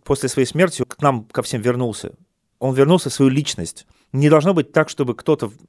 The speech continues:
знаете, жил в двадцатом веке, а потом вдруг исчез. По крайней мере, в нашем западном мире у нас принято, чтобы вот если человек умер, то после него осталась какая-то память.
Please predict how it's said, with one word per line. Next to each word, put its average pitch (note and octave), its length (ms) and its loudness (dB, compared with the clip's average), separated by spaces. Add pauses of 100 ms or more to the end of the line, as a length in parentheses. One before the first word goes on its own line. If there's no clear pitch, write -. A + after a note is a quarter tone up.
(100)
знаете, B2+ 240 -4
жил A2+ 160 -2
в A#2+ 80 -4
двадцатом A2+ 420 -2
веке, F#3 280 0
а - 20 -12
потом D#3 220 -4
вдруг B2 260 -6
исчез. - 420 -2 (200)
По B2+ 80 -2
крайней D#3+ 240 2
мере, C#3+ 200 4
в A#2 120 -6
нашем C#3+ 320 -2
западном A#2 420 0
мире E3+ 300 0
у G#2+ 80 -2
нас C3+ 180 -2
принято, E3 460 -4
чтобы A#2+ 500 0
вот A#2 220 -8
если C#3+ 220 -2
человек - 360 -2 (240)
умер, F3+ 400 4 (200)
то - 100 -2
после - 220 0
него F#3 120 8
осталась E3 440 2
какая-то C3 360 -4
память. G2+ 460 -2